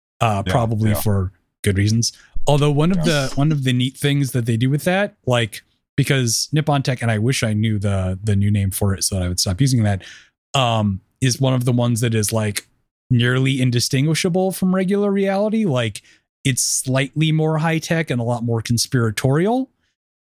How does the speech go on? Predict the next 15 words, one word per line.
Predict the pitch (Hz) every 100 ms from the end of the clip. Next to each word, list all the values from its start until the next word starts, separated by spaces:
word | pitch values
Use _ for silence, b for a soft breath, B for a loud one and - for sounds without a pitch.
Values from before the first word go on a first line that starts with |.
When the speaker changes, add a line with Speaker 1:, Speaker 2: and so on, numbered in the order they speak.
| -
Speaker 1:
But, | 131 123
like, | 117 110
part | 170 180
of | 160
the | 147
invasion | 135 135 151 156 139
is | 131
that | 117
everyone | 117 120 120
has | 120 123
to | 120
plant, | - 123 113
like, | 117 113
these | 107 104
physical | - 143 123 135 127 123